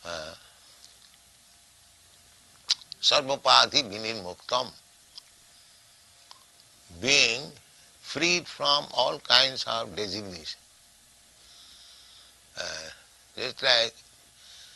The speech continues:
we are seeing Krishna consciousness, accepting Krishna consciousness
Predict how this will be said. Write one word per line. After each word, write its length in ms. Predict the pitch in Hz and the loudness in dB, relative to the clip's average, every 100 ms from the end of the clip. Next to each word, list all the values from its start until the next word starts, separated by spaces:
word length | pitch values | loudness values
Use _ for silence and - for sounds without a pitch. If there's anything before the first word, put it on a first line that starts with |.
| - - - | -20 -20 -12
we 180 | 131 170 | 0 8
are 140 | 170 151 | 10 10
seeing 320 | - 165 156 | 6 4 -2
Krishna 300 | 135 - 127 | -6 -6 -2
consciousness, 800 | 135 143 - 143 123 123 104 98 | 2 4 2 2 0 0 -4 2
accepting 580 | 123 - 135 - 135 127 | 4 4 2 -4 -8 -8
Krishna 320 | 104 - 127 | -10 -8 -6
consciousness 880 | 123 127 117 110 - 98 90 - | -4 -2 -4 -4 -6 -6 -10 -12